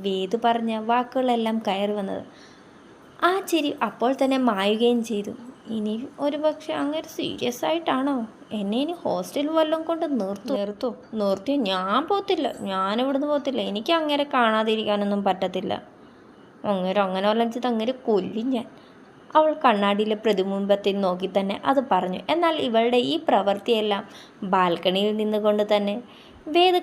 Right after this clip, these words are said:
കാണുന്നുണ്ട്. വേദ് ഇതെല്ലാം കണ്ട് ഒരു ചിരിയാലെ, ഏതെങ്കിലും ഒരുത്തി വന്ന് കുറേ ഫോട്ടോസും കുറേ വീഡിയോസും കണ്ട അത് വിശ്വസിച്ച് എന്നെ വേണ്ടാന്ന് വെച്ച് ഇറങ്ങിപ്പോകാൻ ഒരുങ്ങിയതല്ലേ? ഇനി മേലെ ആരിനി എന്ത് പറഞ്ഞാലും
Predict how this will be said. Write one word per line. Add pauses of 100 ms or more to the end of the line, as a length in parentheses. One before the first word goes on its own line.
കാണുന്നുണ്ട്. (120)
വേദ്
ഇതെല്ലാം
കണ്ട് (180)
ഒരു (100)
ചിരിയാലെ, (840)
ഏതെങ്കിലും
ഒരുത്തി (100)
വന്ന് (340)
കുറേ (120)
ഫോട്ടോസും (500)
കുറേ (100)
വീഡിയോസും
കണ്ട (560)
അത് (140)
വിശ്വസിച്ച് (140)
എന്നെ
വേണ്ടാന്ന്
വെച്ച് (100)
ഇറങ്ങിപ്പോകാൻ
ഒരുങ്ങിയതല്ലേ? (760)
ഇനി (100)
മേലെ (260)
ആരിനി
എന്ത് (100)
പറഞ്ഞാലും